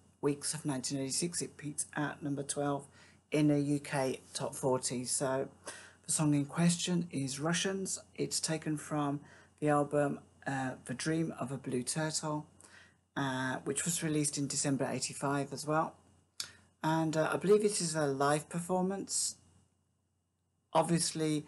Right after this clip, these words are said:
with a title like Russians, it's, it's, it's quite, I suppose it's quite apt at the moment, and I had planned to do this song anyway.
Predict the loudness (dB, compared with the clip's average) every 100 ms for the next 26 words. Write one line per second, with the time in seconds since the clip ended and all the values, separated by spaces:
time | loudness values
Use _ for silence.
0 | -12 -20 _ -2 -2 0 0 2 2 0
1 | -2 -2 0 0 0 0 -2 -4 -8 _
2 | 2 4 2 0 -2 -2 -6 -12 _ _
3 | _ _ _ _ _ _ _ _ _ 0
4 | 2 2 -2 -2 -2 -6 -4 -4 -4 -2
5 | 2 2 0 -4 -2 0 -2 -2 -6 -2
6 | -4 -4 -4 -4 -4 2 2 2 -4 -6
7 | -8 -4 -2 -2 -4 -6 -8 -4 -4 -4
8 | -6 -10 -14 -12 -2 2 2 0 0 2
9 | 2 0 -2 -4 -2 -4 -2 -2 -4 -4
10 | 0 2 2 2 0